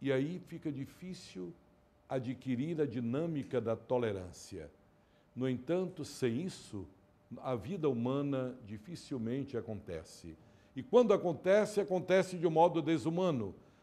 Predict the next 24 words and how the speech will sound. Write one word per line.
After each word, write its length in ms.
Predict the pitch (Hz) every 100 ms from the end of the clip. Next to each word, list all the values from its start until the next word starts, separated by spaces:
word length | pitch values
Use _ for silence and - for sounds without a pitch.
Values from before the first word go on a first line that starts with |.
| _
porque 280 | 170 175 214
não 120 | 220
temos 400 | 202 190 190 -
tolerância 960 | - 175 147 139 196 190 - 196 190 - - - _ _ _ _ _ _ _ - -
para 240 | 151 156
com 460 | 151 - 160 160 160 - - -
o 120 | 143
ritmo 600 | - 220 220 - 131 117
do 140 | 101
outro. 500 | 113 107 - 95 76 - _ _ _ _ _ _ _ _
Falta-nos, 640 | - 185 214 - 175 156 110
muitas 420 | 147 131 143 104
vezes, 340 | 131 202 160
a 80 | 151
tolerância 920 | - 139 123 123 156 104 - 127 101 - - - -
para 200 | 147 151
com 160 | 151 165
a 80 | 160
situação 800 | - 151 156 131 - 175 180 180
própria 560 | - 175 190 - 120 107
do 140 | 98
outro. 400 | 95 87 - 67 64 - _ _ _ _ -
Uma 180 | 131 131
coisa 720 | 135 180 208 190 190 202